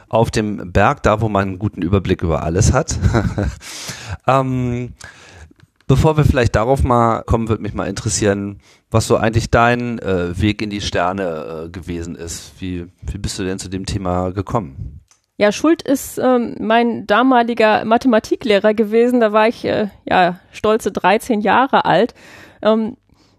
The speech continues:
Speaker 2: ich fand nämlich plötzlich dessen Namen in der Zeitung, ähm, als es darum ging, neunzehnhundertvierundneunzig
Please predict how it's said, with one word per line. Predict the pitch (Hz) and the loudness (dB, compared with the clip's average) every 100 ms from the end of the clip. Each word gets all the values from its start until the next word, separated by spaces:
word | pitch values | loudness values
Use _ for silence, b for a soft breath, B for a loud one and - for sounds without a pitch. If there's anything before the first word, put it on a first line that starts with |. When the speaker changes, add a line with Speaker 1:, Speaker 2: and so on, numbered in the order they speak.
| _ _ _ _ _ 127 - | _ _ _ _ _ -16 -10
Speaker 2:
ich | - - | -10 0
fand | 294 | 2
nämlich | 262 262 | 4 2
plötzlich | - 269 - 277 | 2 0 0 0
dessen | 240 - 247 | 2 4 4
Namen | 196 254 392 | 6 4 4
in | 269 | 4
der | 226 185 - | 4 2 -2
Zeitung, | - 214 277 403 - 208 277 - | -2 2 2 2 2 4 2 2
ähm, | 226 233 - | 0 0 -2
als | - 247 | -2 -2
es | 240 | -2
darum | - 220 226 233 | 0 2 0 -2
ging, | 214 233 233 | -2 -2 0
neunzehnhundertvierundneunzig | 220 247 254 254 226 - 262 240 233 220 254 311 285 269 | 0 0 0 0 -2 -2 2 2 4 4 4 2 0 -2